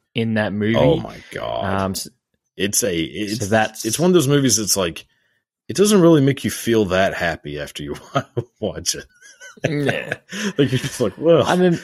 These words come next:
Speaker 2: like, that movie happens to you. <laughs> You know?
Speaker 1: Whoa.
Speaker 2: Yeah. Like, you're just like, "Oh God, I don't feel good." <laughs>
Speaker 1: Yeah, I don't,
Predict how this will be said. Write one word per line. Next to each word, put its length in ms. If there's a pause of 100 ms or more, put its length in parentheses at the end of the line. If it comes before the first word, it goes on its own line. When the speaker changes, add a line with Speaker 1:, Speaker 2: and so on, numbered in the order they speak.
(100)
Speaker 2:
like, 120
that 140
movie 260
happens 600
to 240
you. 280 (760)
<laughs> 80 (520)
You 160
know? 260 (360)
Speaker 1:
Whoa. 360
Speaker 2:
Yeah. 340
Like, 180
you're 100
just 180
like, 200
"Oh 580
God, 360
I 80
don't 200
feel 240
good." 460
<laughs> 60 (1000)
Speaker 1:
Yeah, 240
I 60
don't, 260